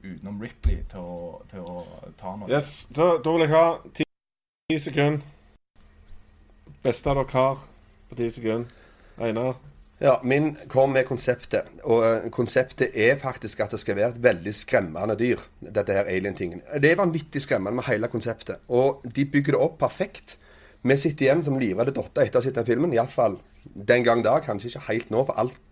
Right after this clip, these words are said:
Speaker 3: overlever ikke, sånn som hans film. Så, eh, her har de nailet det completely på alt som har med sci-fi horror.
Speaker 2: Yes.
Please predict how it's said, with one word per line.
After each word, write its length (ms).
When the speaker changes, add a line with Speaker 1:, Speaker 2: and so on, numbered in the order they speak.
Speaker 3:
overlever 380
ikke, 160
sånn 100
som 100
hans 140
film. 180
Så, 260
eh, 240
her 300
har 100
de 100
nailet 440
det 80
completely 680
på 160
alt 200
som 180
har 300
med 120
sci-fi 500
horror. 360
Speaker 2:
Yes. 520